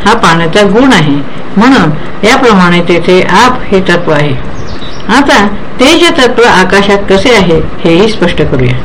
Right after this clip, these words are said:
अज्ञानामुळे जो प्रकाश जाणवतो, ते तेज तत्व होय. तेथे आता वायू तत्व कसे आहे, ते नीट सांगतो. वायू आणि आकाश यात भेद नाही.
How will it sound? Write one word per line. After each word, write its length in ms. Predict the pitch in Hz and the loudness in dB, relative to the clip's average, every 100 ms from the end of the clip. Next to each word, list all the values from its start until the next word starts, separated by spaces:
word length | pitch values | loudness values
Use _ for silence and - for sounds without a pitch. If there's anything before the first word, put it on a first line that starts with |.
| - - - - - - - - - - | -6 -6 -6 -6 -6 -6 -8 -8 -2 0
अज्ञानामुळे 580 | 220 254 330 339 311 285 | 2 4 4 4 4 4
जो 200 | 262 277 | 2 2
प्रकाश 320 | 226 202 202 | 0 0 2
जाणवतो, 640 | 190 170 165 196 180 143 127 - - - - - - - - | 2 2 2 0 0 -2 -2 -6 -6 -6 -6 -4 -6 -6 -2
ते 160 | 277 294 | 0 2
तेज 440 | 208 220 233 208 | 4 4 4 2
तत्व 260 | 175 156 160 | 0 0 0
होय. 180 | 131 135 - - - - - - - 80 87 92 92 - - - - - - - - - - - - - 135 - - 277 - - 180 - 170 - - - - - | 0 -2 -6 -6 -6 -8 -8 -8 -8 -8 -8 -8 -8 -8 -8 -8 -8 -8 -8 -8 -8 -8 -8 -8 -8 -8 -8 -8 -6 -6 -8 -8 -8 -8 -8 -8 -6 -6 -6 -2
तेथे 300 | 233 262 359 | 0 2 2
आता 300 | 359 302 254 | 2 2 2
वायू 300 | 226 214 226 | 4 4 4
तत्व 380 | 320 320 277 262 | 2 2 2 2
कसे 240 | 226 220 226 | 2 2 2
आहे, 320 | 202 196 151 | 2 2 2
ते 180 | - 196 | 2 2
नीट 240 | 185 175 | 2 0
सांगतो. 360 | - 151 139 135 - - - - - - - - - | 0 0 -2 -4 -6 -6 -8 -8 -8 -8 -8 -4 2
वायू 380 | 240 262 359 | 4 4 4
आणि 120 | 330 277 | 4 4
आकाश 460 | 196 196 214 - | 2 2 0 2
यात 160 | 196 202 | 2 2
भेद 320 | 175 180 156 | 2 2 2
नाही. 200 | 139 123 | 0 -2